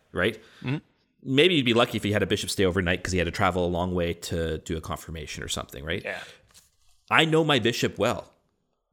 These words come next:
Speaker 1: I can, I have, there's an intimacy, and I think that's the thing. It's like bishops and priests need to see that father-son relationship again.
Speaker 2: Mm-hmm.
Speaker 1: Dioceses need to reduce their bureaucratic structures, and, 'cause we have to stop, like, looking, 'cause we, yeah, or else we're gonna take on the organization of the world,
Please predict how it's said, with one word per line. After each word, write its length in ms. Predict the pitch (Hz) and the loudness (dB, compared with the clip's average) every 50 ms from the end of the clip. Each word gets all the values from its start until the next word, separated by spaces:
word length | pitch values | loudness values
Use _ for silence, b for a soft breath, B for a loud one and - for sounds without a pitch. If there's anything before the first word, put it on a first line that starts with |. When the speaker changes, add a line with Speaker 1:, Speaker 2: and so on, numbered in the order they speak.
| _ _ _ _ - 92 | _ _ _ _ 0 4
Speaker 1:
I 140 | 107 127 | 4 4
can, 300 | 131 - 143 131 123 113 - - - | 4 4 2 0 0 -2 -4 -2 0
I 100 | 107 117 | 2 2
have, 260 | 120 127 123 123 113 | 4 4 4 4 4
there's 160 | 117 113 110 | 2 2 2
an 80 | 120 104 | 2 2
intimacy, 500 | 107 - - 160 139 120 - - - - | 0 0 2 0 0 0 -2 -2 -2 0
and 80 | 104 | 0
I 60 | 104 104 | 0 0
think 220 | - 135 135 135 | 2 0 0 2
that's 240 | 135 123 117 - - | 2 0 0 -2 -4
the 120 | - - 107 | -4 -4 -4
thing. 220 | - - 143 123 | -2 -2 -2 -2
It's 120 | 95 - | -2 -2
like 140 | 110 104 - | -4 -4 0
bishops 360 | - 110 107 - 139 107 104 | 0 0 0 0 -2 -4 -4
and 80 | 113 101 | -6 -8
priests 320 | - - 117 110 - - | -6 -4 -4 -4 -4 -4
need 140 | - 104 98 | -4 -4 -4
to 60 | 101 | -4
see 260 | 98 - - 104 104 98 | -6 -4 -4 -4 -4 -2
that 340 | 90 90 87 - - - | -2 -2 -4 -4 -8 -14
father-son 520 | - - - 95 95 95 92 90 - 95 90 | -10 -6 -2 0 0 0 0 -2 -4 -4 -4
relationship 600 | 87 85 82 82 90 - - 92 - - 90 - | -4 -4 -4 -6 -6 -8 -10 -10 -10 -12 -12 -14
again. 320 | 85 - - - 64 B B B B B B | -16 -16 -16 -16 -18 B B B B B B
Speaker 2:
Mm-hmm. 200 | B 101 101 110 | B -10 -8 -4
Speaker 1:
Dioceses 760 | 104 101 90 90 113 127 123 - 135 135 123 120 120 107 101 | 0 2 2 4 4 4 2 2 -2 -2 -2 -2 -4 -4 -2
need 160 | 110 110 104 | -4 -4 -4
to 80 | - 98 | -2 -2
reduce 400 | 95 92 85 78 - 98 104 - | -2 -2 -2 -2 -2 -4 -2 -2
their 100 | - 98 | -4 -4
bureaucratic 500 | 87 92 95 92 - - 95 82 82 82 | -2 0 -2 -2 -2 -2 -2 -2 -2 -4
structures, 600 | - - - 92 90 - - - 87 87 85 90 | -4 -4 -2 -4 -4 -4 -2 -2 -2 -2 -2 -4
and, 120 | 90 - | -8 -8
'cause 140 | - - 95 | -6 -6 -4
we 80 | 98 104 | -2 -2
have 120 | 107 113 | -2 -2
to 60 | - | -2
stop, 380 | 120 - - 110 107 110 - - | -2 -2 0 0 -2 -2 -4 -4
like, 240 | 101 110 104 - - | -4 -4 -4 -6 -6
looking, 440 | - 117 110 - - 110 113 110 - | -4 -4 -4 -4 -6 -8 -8 -8 -6
'cause 160 | - - 104 | -6 -4 -2
we, 60 | 113 | 2
yeah, 240 | 117 127 131 117 - - | 4 4 4 4 2 0
or 140 | - 107 110 | 2 4 4
else 140 | 113 117 - | 4 4 2
we're 60 | 120 | 0
gonna 100 | 123 113 | 0 0
take 160 | 104 113 110 | 0 -2 -2
on 80 | 107 107 | 0 0
the 80 | 104 95 | 0 0
organization 480 | 101 101 101 98 98 101 104 - - | 0 2 2 0 0 0 -2 -2 -2
of 20 | 92 | -2
the 60 | 92 | 0
world, 240 | 95 104 101 92 | 0 0 0 -2